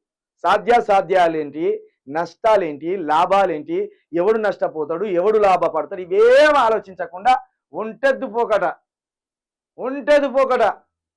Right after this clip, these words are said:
లేడికి లేచిందే పరగన్నట్టు వెనక ముందు చూసుకుండా, చూసుకోకుండా గుజ్జెద్దు చేనులో పడ్డట్టు చేసిండు రేవంత్ రెడ్డి గారు.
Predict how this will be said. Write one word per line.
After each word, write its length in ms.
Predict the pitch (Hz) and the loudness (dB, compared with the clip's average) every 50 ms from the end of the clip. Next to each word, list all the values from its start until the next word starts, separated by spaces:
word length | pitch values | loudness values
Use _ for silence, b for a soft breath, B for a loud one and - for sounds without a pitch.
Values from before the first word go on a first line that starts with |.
| _ _ _ _ _ _ _ _ _ _ _ _ _ _ _ | _ _ _ _ _ _ _ _ _ _ _ _ _ _ _
లేడికి 400 | 160 208 240 254 254 262 202 262 | 0 2 2 2 2 0 -4 -2
లేచిందే 460 | 240 240 247 247 - 262 254 254 254 - 240 | 2 2 2 2 2 -2 -2 -2 -2 0 2
పరగన్నట్టు 540 | 240 226 214 220 208 202 185 170 - - 139 135 _ _ _ _ _ _ _ | 0 0 2 0 -2 -2 -2 -4 -6 -8 -14 -20 _ _ _ _ _ _ _
వెనక 340 | 170 185 214 233 240 254 254 262 254 247 | -8 -4 -4 -4 -2 -2 -2 -2 -2 -2
ముందు 160 | 254 247 240 - - | -4 -8 -8 -10 -10
చూసుకుండా, 460 | 240 220 170 233 233 233 220 220 185 - 143 - | -12 -12 -10 -10 -10 -10 -10 -10 -12 -14 -16 -16
చూసుకోకుండా 580 | 226 220 175 - 233 220 214 214 202 180 160 135 123 _ _ _ _ _ _ _ _ | -16 -14 -6 -4 -4 -4 -4 -6 -4 -2 -2 -2 -4 _ _ _ _ _ _ _ _
గుజ్జెద్దు 440 | 143 220 220 170 214 269 262 214 247 - | -12 -12 -6 0 0 0 0 0 -2 -2
చేనులో 240 | 262 240 233 233 220 220 | -2 0 2 2 2 2
పడ్డట్టు 300 | 202 190 180 175 185 240 233 | 2 2 0 -2 -4 -4 -4
చేసిండు 320 | 185 175 - 156 135 117 - _ _ - | -4 -4 -6 -10 -16 -18 -20 _ _ -12
రేవంత్ 220 | 156 165 156 143 147 | -10 -10 -10 -10 -12
రెడ్డి 140 | 135 127 120 107 | -12 -12 -14 -14
గారు. 140 | 92 85 | -16 -16